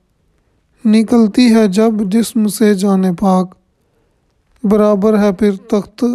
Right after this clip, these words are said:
और फर्श खाक।" हकायत नंबर दो, किसी बादशाह ने सुल्तान महमूद को ख्वाब में देखा कि इसके जिस्म की हड्डियां और गोश्त पोश्त तो सब गल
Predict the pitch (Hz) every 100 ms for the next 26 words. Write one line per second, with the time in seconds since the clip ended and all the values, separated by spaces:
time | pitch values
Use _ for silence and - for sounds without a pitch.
0 | 285 _ _ - 208 196 220 196 - 208
1 | 185 190 180 - _ _ _ _ _ _
2 | _ _ _ _ _ - 254 254 226 247
3 | 233 233 208 208 180 196 208 - _ _
4 | _ _ _ _ - 247 277 226 226 214
5 | 247 240 233 233 202 214 214 226 208 196
6 | 202 233 208 202 196 208 196 196 190 208
7 | 202 214 202 - 220 196 185 202 190 -
8 | 208 226 _ _ _ _ _ _ _ _
9 | 240 208 214 240 254 233 208 214 214 -
10 | 220 214 220 - 214 196 208 226